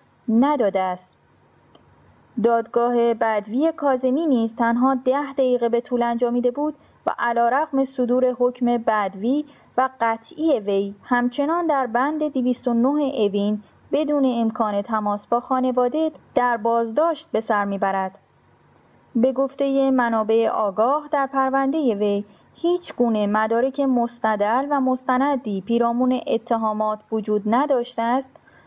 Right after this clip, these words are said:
و حکم وی توسط مأموران امنیتی نوشته و تایید شده است.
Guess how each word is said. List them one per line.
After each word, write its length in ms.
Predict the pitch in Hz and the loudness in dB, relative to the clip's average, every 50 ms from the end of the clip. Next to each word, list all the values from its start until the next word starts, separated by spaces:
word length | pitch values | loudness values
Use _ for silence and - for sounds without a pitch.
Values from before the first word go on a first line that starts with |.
| _ _ | _ _
و 80 | - 302 294 | -2 0 0
حکم 240 | 302 302 294 294 277 | 0 -2 -2 -2 -2
وی 280 | 269 269 254 262 262 | 0 0 0 0 0
توسط 500 | 254 262 233 233 226 220 220 - 233 - | 0 0 0 0 0 -2 -2 -4 -2 0
مأموران 840 | 277 262 262 247 240 - - - 226 233 226 214 214 214 214 226 247 247 | 0 2 2 2 0 0 -2 -2 -2 0 2 2 0 0 0 -2 -4 -2
امنیتی 840 | - 254 240 226 220 226 226 226 220 220 220 - - 311 285 233 - - - _ - - _ - | -2 -2 0 2 2 2 2 2 0 0 -2 -2 0 0 0 0 -2 -6 -14 _ -20 -8 _ 2
نوشته 480 | 220 233 233 226 233 220 - - - | 2 4 4 2 0 0 -2 -2 0
و 120 | 214 214 220 | 0 0 0
تایید 420 | 220 233 214 202 196 208 220 208 | 0 -2 -2 -2 -2 -2 -6 -8
شده 260 | - - 208 190 196 | -6 -6 -4 -2 -2
است. 320 | 190 185 185 185 - _ | -2 -2 -4 -8 -12 _